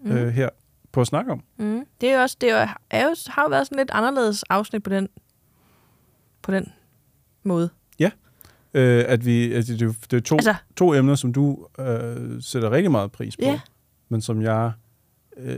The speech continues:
Speaker 2: nyder at høre dig fortælle om.
Speaker 1: Ja.
Speaker 2: Og jeg tænker også, der er mange, der har hørt det her, som du
Speaker 1: Ja, det håber jeg.
Speaker 2: nyder at høre om det.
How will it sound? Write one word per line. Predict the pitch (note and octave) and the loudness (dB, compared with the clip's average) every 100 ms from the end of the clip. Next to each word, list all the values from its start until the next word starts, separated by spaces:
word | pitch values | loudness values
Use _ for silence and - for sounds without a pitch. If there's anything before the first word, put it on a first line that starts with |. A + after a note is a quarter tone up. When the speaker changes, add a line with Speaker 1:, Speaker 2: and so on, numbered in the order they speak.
| C#3+ | 0
Speaker 2:
nyder | C3 D#3+ D3 A2 | 2 2 0 -2
at | A#2+ | 0
høre | C3 B2+ | 2 2
dig | A#2 A#2+ A#2+ | 0 -2 -4
fortælle | - D3 C3+ | -6 -6 -6
om. | C3+ - | -8 -8
Speaker 1:
Ja. | G#3 D4 F4+ | -6 -8 -8
Speaker 2:
Og | - | -6
jeg | F#2+ | -4
tænker | A#2+ A2 | -2 -4
også, | G2+ | -4
der | G#2+ | -6
er | |
mange, | G2 G2+ | -4 -4
der | G2+ | -2
har | B2 | -2
hørt | B2 | -2
det | A2+ | -4
her, | |
som | G#2+ G#2+ | -4 -6
du | A2+ | -6
Speaker 1:
Ja, | G#2+ - | -8 -8
det | D3+ | -6
håber | D3+ E3+ | -2 -2
jeg. | B3 G#3+ | -2 2
Speaker 2:
nyder | B2+ C3+ B2+ B2 B2 D3 | 6 6 4 0 -2 -2
at | |
høre | A#2+ B2 | 0 0
om | A#2 | 0
det. | B2 | -2